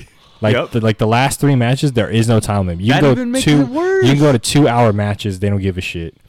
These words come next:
Speaker 1: But it's like, it's like, so you're telling me that, like, you're gonna, you're gonna go in a what if, what if scenario, which means that there's a certain out, uh, like, certain way that he can come out of this,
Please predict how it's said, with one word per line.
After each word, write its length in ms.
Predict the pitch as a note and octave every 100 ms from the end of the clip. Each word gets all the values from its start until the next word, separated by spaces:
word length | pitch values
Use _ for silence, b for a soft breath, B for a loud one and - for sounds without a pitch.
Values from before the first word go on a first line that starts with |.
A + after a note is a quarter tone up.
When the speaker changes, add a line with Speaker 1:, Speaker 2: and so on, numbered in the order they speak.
| B B B -
Speaker 1:
But 140 | G#2
it's 160 | G#2 -
like, 300 | A2 G#2 -
it's 180 | G#2 A2+
like, 100 | G#2
so 80 | A#2
you're 40 |
telling 240 | - C#3
me 120 | C3+ B2
that, 140 | F#2+
like, 280 | G2 F#2+ F#2+
you're 100 | A2
gonna, 140 | G#2+ F#2
you're 220 | - A2+ G#2
gonna 80 | F#2
go 160 | C3
in 60 | D3
a 40 |
what 220 | C3+ -
if, 80 | -
what 140 | G#2+ C3
if 60 |
scenario, 420 | - A#2 A#2+ A2+ G2
which 260 | G2+ -
means 240 | A2+ A2 G#2
that 240 | G2 F2+
there's 220 | G#2+ A2+
a 40 | G#2+
certain 320 | - B2+ A#2
out, 340 | F#2+ G#2 G#2 _ _ _ -
uh, 140 | F#2+
like, 140 | F#2 F2+ _ -
certain 320 | - A#2+ G#2
way 280 | G2+ G#2+ A#2
that 180 | F#2+ -
he 260 | - - A2
can 220 | - -
come 260 | - G#2+ F#2+
out 200 | F#2 G#2
of 80 | A2+
this, 340 | B2+ -